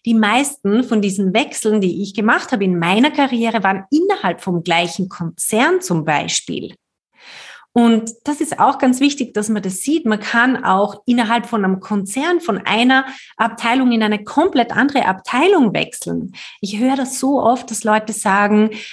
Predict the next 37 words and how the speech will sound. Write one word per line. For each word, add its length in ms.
„Ja, 240
das 180
ist, 380
das 140
ist 180
bei 160
uns 320
nicht 320
möglich“ 640
und 120
so 120
weiter. 340
Und 260
wenn 140
ich 160
dann 180
genauer 380
nachbohre, 640
dann 320
erfahre 460
ich, 100
die 160
haben's 340
ja 120
gar 240
nicht 300
probiert. 800
Sie 200
entscheiden 600
nur 160
von 200
vornherein, 680
dass 200
es 100
nicht 300
möglich 420
ist. 320